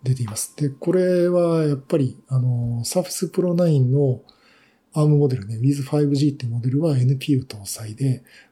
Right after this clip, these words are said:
まあ、さっき言ったWindows Studio Effectという機能も使えて、やっぱ実機見るとね、相当画質が、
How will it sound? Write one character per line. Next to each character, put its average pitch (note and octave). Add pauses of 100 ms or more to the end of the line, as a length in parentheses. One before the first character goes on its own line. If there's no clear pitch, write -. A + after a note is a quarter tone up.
ま C3+
あ、 -
さ D3+
っ C#3+
き -
言 A#2
っ -
た A#2
Windows C#3+
Studio C3
Effect C3
と A2+
い A2
う -
機 -
能 G#2+
も G#2
使 -
え A#2
て、 B2+
や A#2
っ A#2
ぱ C3+
実 A#2+
機 -
見 D#3+
る C#3
と G#2+
ね、 G2+
相 -
当 C#3+
画 C#3
質 -
が、 C3